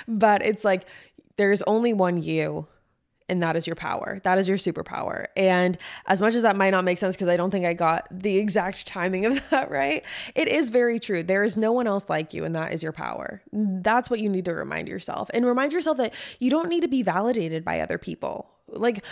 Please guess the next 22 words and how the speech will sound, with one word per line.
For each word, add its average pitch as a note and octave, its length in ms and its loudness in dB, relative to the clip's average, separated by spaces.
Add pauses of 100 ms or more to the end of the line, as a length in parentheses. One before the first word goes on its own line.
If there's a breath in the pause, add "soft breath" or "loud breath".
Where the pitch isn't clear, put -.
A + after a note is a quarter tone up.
(200 loud breath)
we C4+ 100 -2
got D#4+ 240 -2
into C4+ 600 -4
a F#3+ 580 0 (360)
cycle C4+ 480 2
as G#3+ 160 2
a G#3 60 -2
society F#3+ 720 -2
of F3+ 160 -6
being A#3 280 0
so B3 640 0 (320 loud breath)
okay G#3+ 400 0
with F3 180 0
letting A3+ 320 2
others G3 380 0
dictate G3 400 -4
our F3+ 160 -4
choices C4 480 0
and F3 80 0
our E3+ 140 -2
happiness A3+ 720 -2
and, F#3+ 100 0